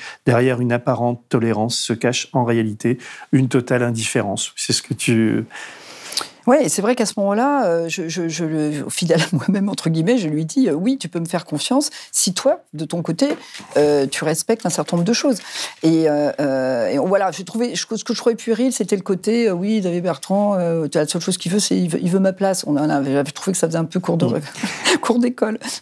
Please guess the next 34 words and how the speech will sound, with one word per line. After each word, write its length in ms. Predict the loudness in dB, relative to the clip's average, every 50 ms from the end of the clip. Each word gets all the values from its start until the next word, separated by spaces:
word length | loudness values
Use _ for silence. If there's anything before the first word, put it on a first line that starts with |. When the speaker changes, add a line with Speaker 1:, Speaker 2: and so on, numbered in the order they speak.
| -4 0
Speaker 1:
Et 40 | 2
il 40 | 4
y 60 | 4
a 60 | 4
un 60 | 2 0
truc 280 | -2 -2 -2 -2 -2
que 120 | 0 -4 -4
tu 200 | -2 -2 -2 0
dis, 280 | 2 2 2 4 4
alors 200 | 2 2 2 0
je 80 | 0 0
voudrais, 240 | 0 2 0 0 0
je 60 | 0
voudrais 160 | 0 -2 -2
que 40 | -2
tu 140 | -6 -6 -4
t'expliques 460 | -4 -4 -6 -4 -4 -4 -2 0 0
là-dessus, 380 | 0 0 0 -2 0 0 0
parce 200 | 0 0 -2 -2
que 120 | 0 0 0
tu, 280 | 0 0 -4 -2 2
euh, 460 | 4 4 4 4 4 4 2 2 2 0
j'a-, 200 | 0 2 2 2 2
j'avais, 300 | 2 2 2 2 2 2
j'y 140 | 2 2 2
avais 120 | 2 2
pas 140 | 0 0 0
pensé, 380 | 0 -2 -2 -2 0 0 0
moi. 180 | 0 0 -2 -4 -6 -10 -14 -16 -16 -12
Tu 120 | -6 -2
dis 160 | 0 0 2 2
que 220 | 2 2 2 2
Emmanuel 400 | 2 2 2 4 4 2 2 2
Macron, 460 | 2 0 0 -2 0 0 0 0 0